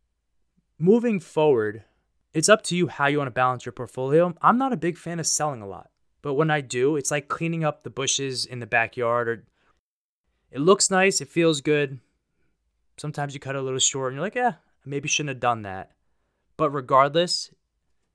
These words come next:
what it usually does is now gives you cash,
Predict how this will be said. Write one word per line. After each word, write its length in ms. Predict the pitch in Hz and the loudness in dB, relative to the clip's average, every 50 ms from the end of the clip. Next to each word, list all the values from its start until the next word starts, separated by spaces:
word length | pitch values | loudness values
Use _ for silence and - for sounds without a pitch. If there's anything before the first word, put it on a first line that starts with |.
| _ | _
what 200 | - 127 151 151 | -8 -6 -2 -2
it 60 | 139 | -2
usually 320 | 123 156 214 240 202 170 123 | 0 0 0 0 0 -4 -8
does 480 | - 107 101 104 117 127 - - - _ _ _ _ _ _ | -8 -8 -8 -8 -8 -6 -8 -8 -8 _ _ _ _ _ _
is 140 | 127 127 | -14 -6
now 160 | 127 131 127 135 | 2 2 2 2
gives 300 | - - 135 120 - - | 2 -4 -2 -2 -2 -4
you 60 | 110 | -4
cash, 640 | - - - 131 117 92 - _ - - - - | -12 -10 -6 -6 -6 -6 -8 _ -20 -20 -20 -20